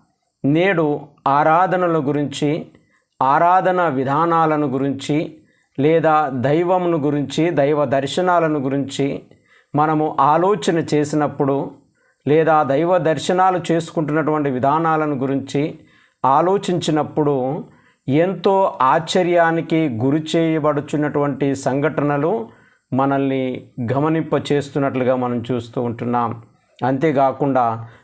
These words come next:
మనము ఎంతో ఆశ్చర్యానికి కూడా గురి చేయబడక తప్పదు. ఆరాధన విధానాలు కానీ, దైవ దర్శనాలు చేసుకోవడం కానీ, ఆరాధించే విధానంలో కానీ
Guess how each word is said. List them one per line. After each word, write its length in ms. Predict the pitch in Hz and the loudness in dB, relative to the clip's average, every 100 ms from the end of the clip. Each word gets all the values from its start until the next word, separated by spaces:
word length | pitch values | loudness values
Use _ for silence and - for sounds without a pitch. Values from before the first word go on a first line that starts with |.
| - | -4
మనము 260 | 135 143 139 | 0 0 0
ఎంతో 540 | 139 160 156 180 - 127 | 0 -2 0 0 0 0
ఆశ్చర్యానికి 880 | 135 151 165 165 156 156 151 135 | 0 0 2 2 2 2 0 -2
కూడా 480 | 123 135 143 185 240 240 - - | -2 0 2 2 0 -8 -20 -12
గురి 420 | 107 110 151 185 160 - | -8 0 0 0 -2 0
చేయబడక 880 | 170 165 160 135 135 135 156 233 247 - _ 143 | 2 2 2 2 0 0 0 0 -4 -14 _ -4
తప్పదు. 580 | 131 - 147 123 113 - _ _ - | -2 0 -2 0 -4 -8 _ _ -2
ఆరాధన 540 | 131 139 139 147 151 147 | 2 2 4 2 2 -2
విధానాలు 640 | 127 131 139 139 139 131 | -2 0 0 0 0 0
కానీ, 480 | 127 135 135 143 156 - _ _ _ _ | 0 0 -2 -4 -8 -16 _ _ _ _
దైవ 320 | 143 147 165 156 | 0 2 2 0
దర్శనాలు 640 | 135 135 180 170 165 147 139 | 0 -2 -2 0 0 0 -2
చేసుకోవడం 640 | 139 135 151 143 135 135 | -2 -2 -2 0 0 0
కానీ, 440 | 131 131 131 143 - - _ _ _ _ _ - | 0 0 0 -4 -8 -16 _ _ _ _ _ -2
ఆరాధించే 680 | 139 151 165 175 170 170 175 | 2 4 4 2 2 0 0
విధానంలో 640 | 139 147 156 160 156 143 139 | 2 2 2 2 0 0 0
కానీ 460 | 135 135 139 151 | 0 0 -2 -6